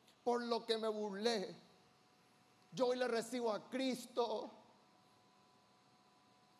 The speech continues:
y quiero bautizarme. ¿Me puedes bautizar?". Tu cabeza, tarde o temprano, en el momento de Dios, vos vas a ver tu casa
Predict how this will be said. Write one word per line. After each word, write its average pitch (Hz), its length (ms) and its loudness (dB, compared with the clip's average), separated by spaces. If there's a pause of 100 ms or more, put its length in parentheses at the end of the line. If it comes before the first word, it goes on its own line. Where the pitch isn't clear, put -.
(120)
y 196 100 -6
quiero 262 260 2
bautizarme. 233 1080 2 (220)
¿Me 208 120 2
puedes 233 240 0
bautizar?". 247 760 -4 (4000)
Tu 151 120 -6
cabeza, 139 600 0 (720)
tarde 208 300 4
o 190 60 0
temprano, 185 560 2
en 180 80 0
el 180 100 0
momento 170 580 2
de 147 160 4
Dios, 165 380 4 (240)
vos 160 260 4
vas 139 220 0
a 139 100 2
ver 127 340 2 (220)
tu 143 160 0
casa 131 420 2